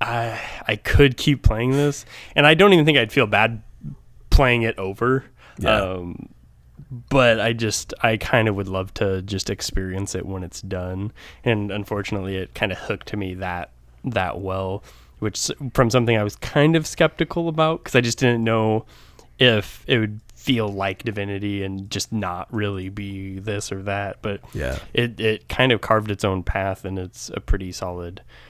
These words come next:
Speaker 1: uh, game. Um,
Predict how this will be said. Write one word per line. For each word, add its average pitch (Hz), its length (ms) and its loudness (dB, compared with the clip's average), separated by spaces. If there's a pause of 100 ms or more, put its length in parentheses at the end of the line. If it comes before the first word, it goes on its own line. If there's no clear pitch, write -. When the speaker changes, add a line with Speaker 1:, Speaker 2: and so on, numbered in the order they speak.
(280)
Speaker 1:
uh, 85 520 -8 (360)
game. 90 520 -8 (240)
Um, 92 520 -8